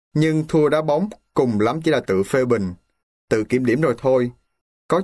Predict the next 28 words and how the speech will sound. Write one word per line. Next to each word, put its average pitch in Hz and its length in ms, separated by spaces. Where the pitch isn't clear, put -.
chi 151 160
mà 135 100
ồn 107 200
ào 110 200
dữ 107 180
vậy? 104 280
Trời 127 140
đâu 135 140
đã 135 100
sập 151 240
đâu. 135 300
Tóm 190 200
lại, 113 300
anh 143 160
hoàn 123 240
toàn 110 220
có 131 120
lý 160 160
do, 131 360
có 175 140
tâm 165 240
trạng, 98 360
có 180 180
cảm - 160
xúc 196 280
và 113 400
trên 135 180
hết, 156 240